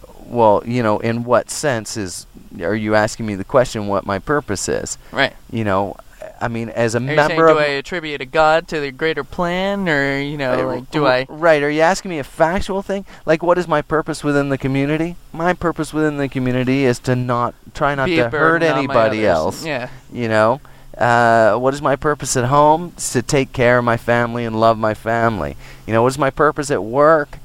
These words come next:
Speaker 1: It's to sell, you know, Cuisinart toasters. What, <laughs> you know, so, y-, yeah, that's a, it's sort of an absurd question in a sense.
Speaker 2: Mm.
Speaker 1: Let's
Speaker 2: That
Speaker 1: get to
Speaker 2: being,
Speaker 1: work.
Speaker 2: that being said, let's get to work.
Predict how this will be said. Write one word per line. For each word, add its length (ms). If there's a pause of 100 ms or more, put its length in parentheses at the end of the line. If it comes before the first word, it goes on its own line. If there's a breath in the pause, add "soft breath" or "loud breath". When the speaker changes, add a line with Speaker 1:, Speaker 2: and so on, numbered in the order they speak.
(220 loud breath)
Speaker 1:
It's 160
to 100
sell, 500 (400)
you 140
know, 320
Cuisinart 640
toasters. 680 (380 loud breath)
What, 260 (100)
<laughs> 260
you 80
know, 280
so, 320 (220 loud breath)
y-, 220 (100)
yeah, 240
that's 300
a, 120 (100)
it's 200
sort 200
of 100
an 80
absurd 400
question 440
in 60
a 100
sense. 460
Speaker 2:
Mm. 260 (840 loud breath)
Speaker 1:
Let's 140
Speaker 2:
That 20
Speaker 1:
get 60
to 60
Speaker 2:
being, 100
Speaker 1:
work. 160
Speaker 2:
that 140
being 220
said, 300 (240)
let's 120
get 140
to 60
work. 240